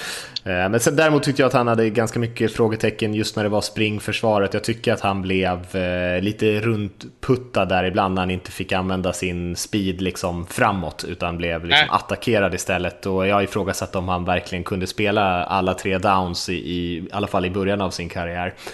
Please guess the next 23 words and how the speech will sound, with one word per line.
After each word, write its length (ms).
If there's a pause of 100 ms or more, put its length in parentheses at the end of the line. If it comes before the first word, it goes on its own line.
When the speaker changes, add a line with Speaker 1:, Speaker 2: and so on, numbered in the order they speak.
(160)
Speaker 1:
Och 100
därför 320
sänkte 340
jag 40
väl 100
hans 200
betyg 300
ganska 300
mycket. 340
Men 140
han, 120 (180)
han 140
har 120
ju 120
en 120
del 160
saker 240
som 120
han 100
är 80
riktigt 300
bra 220
på, 300